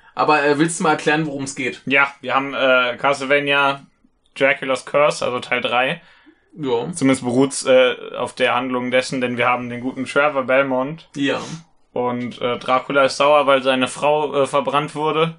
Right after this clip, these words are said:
Speaker 1: Ja.
Speaker 2: Dann wärst du auch sauer.
Speaker 1: Äh, ganz, ganz kurzer Einwurf. Äh, Trevor Belmont w-,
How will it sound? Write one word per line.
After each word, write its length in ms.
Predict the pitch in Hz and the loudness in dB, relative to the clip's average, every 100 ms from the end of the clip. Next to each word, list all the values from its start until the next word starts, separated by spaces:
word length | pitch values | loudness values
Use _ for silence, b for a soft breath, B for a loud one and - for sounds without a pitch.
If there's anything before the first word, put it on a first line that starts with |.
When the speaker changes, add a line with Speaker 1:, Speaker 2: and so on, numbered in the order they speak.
| _ _ - | _ _ -8
Speaker 1:
Ja. 300 | 139 127 113 | -4 -4 -2
Speaker 2:
Dann 100 | 120 | 0
wärst 220 | 120 127 | 0 0
du 40 | |
auch 120 | 123 | -2
sauer. 380 | 131 143 147 151 B B B B - | 0 2 2 0 B B B B -2
Speaker 1:
Äh, 140 | 147 | 0
ganz, 260 | 147 165 165 | 2 0 0
ganz 180 | 170 165 | -4 -2
kurzer 300 | 165 160 156 | -2 -2 -2
Einwurf. 360 | 139 165 156 147 | -2 0 0 0
Äh, 340 | 143 143 143 - | 0 2 0 0
Trevor 440 | 160 170 170 - | 0 2 2 0
Belmont 400 | 139 156 156 | 0 0 0
w-, 20 | 135 | -4